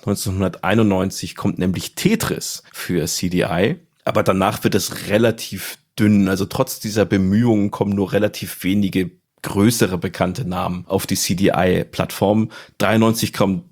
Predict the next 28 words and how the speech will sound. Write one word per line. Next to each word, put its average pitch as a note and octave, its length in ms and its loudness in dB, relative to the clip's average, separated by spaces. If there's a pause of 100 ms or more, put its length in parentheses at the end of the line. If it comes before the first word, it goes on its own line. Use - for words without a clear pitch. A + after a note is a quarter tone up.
(140)
Seventh C3 520 0
Guest, - 520 0
das - 420 -6
kriegt - 220 -6
dann F#2 120 -6
relativ F#2 460 -2
viel - 360 -2
Presse G#2 400 2
und F2 100 2
Aufmerksamkeit. F#2 800 -2
Das E2+ 100 -8
ist - 120 -4
ja F#2 120 4
auch E2+ 80 0
auf - 140 -6
dem F2+ 80 -4
P - 100 -10
C F#2+ 220 0
ein G#2 80 2
großer F#2 340 -2
Titel. G2+ 460 0 (440)
Vierundneunzig A#2 600 2
kommt F#2 260 -2
Lemmings, A2 840 0
fünfundneunzig B2 640 2
kommt - 200 -2
Micro F#2+ 380 2
Machines, C3 720 -4